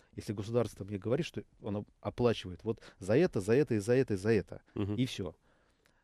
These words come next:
Speaker 1: А, ну, и это четко бы выполнялось, наверно бы, да все бы ходили в государственную
Speaker 2: Мгм.
Speaker 1: медицину, по-хорошему. Ну, кроме каких-то вот, э, с-, статусных
Speaker 2: Статусных,
Speaker 1: па-,
Speaker 2: да.
Speaker 1: статусных пациентов, которые вот так считают, да.
Speaker 2: Мгм.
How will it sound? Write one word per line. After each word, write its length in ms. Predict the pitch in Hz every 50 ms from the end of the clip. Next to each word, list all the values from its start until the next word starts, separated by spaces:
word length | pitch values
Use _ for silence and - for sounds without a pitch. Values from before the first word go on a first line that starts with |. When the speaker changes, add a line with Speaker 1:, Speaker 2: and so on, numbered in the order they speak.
| _ _ _ _ _ -
Speaker 1:
А, 460 | 107 101 98 98 95 92 95 95 95 _ -
ну, 300 | - 113 131 131 127 - -
и 180 | - - 131 143
это 180 | 143 - 147
четко 280 | - - 139 - - 101
бы 100 | 90 101
выполнялось, 640 | 101 95 - 117 143 185 226 226 131 92 - - _ _ _ _ _ -
наверно 500 | 95 92 92 98 139 151 147 151 147 135
бы, 500 | 131 135 131 127 127 123 117 113 110 101
да 80 | 90 92
все 180 | - - 139 151
бы 100 | 156 147
ходили 280 | - 165 160 160 156
в 60 | 147
государственную 500 | 139 139 123 - - 139 - - 110 110
Speaker 2:
Мгм. 80 | 120 113
Speaker 1:
медицину, 220 | 104 101 101 87
по-хорошему. 560 | - - - - 131 131 113 - - - 90 95
Ну, 80 | 139 156
кроме 300 | - 143 147 135 120 101
каких-то 360 | 113 - - 107 - - 101
вот, 220 | 101 101 - -
э, 140 | 107 95 87
с-, 160 | - - - _ - - - - - - _
статусных 320 | - - - 123 - 110 127
Speaker 2:
Статусных, 420 | 110 - - 92 113 107 92 -
Speaker 1:
па-, 80 | - 87
Speaker 2:
да. 80 | 85 -
Speaker 1:
статусных 460 | - - 117 104 - 95 - 104 95
пациентов, 420 | - 110 - - 202 214 180 - -
которые 320 | 101 95 - 127 110 98
вот 160 | 101 120 - -
так 180 | 110 107 -
считают, 440 | - - 95 - - 85 80 78 82
да. 120 | 87 123 123
Speaker 2:
Мгм. 100 | 107